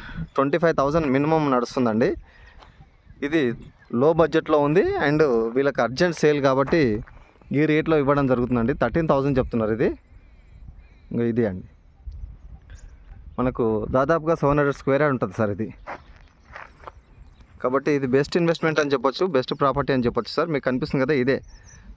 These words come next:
మెయిన్ రోడ్ అయితే మీకు చూపించాను ఇందాకనే. ఇది ఇంకా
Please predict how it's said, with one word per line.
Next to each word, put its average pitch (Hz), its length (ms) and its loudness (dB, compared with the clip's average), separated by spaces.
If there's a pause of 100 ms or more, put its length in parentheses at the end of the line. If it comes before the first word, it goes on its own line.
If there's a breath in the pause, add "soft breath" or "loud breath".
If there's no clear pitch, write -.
మెయిన్ 135 160 2
రోడ్ 143 160 4
అయితే 131 120 -2
మీకు 143 240 -2
చూపించాను 127 320 0
ఇందాకనే. 113 420 -2 (880 soft breath)
ఇది 107 380 0 (1200)
ఇంకా 110 120 -4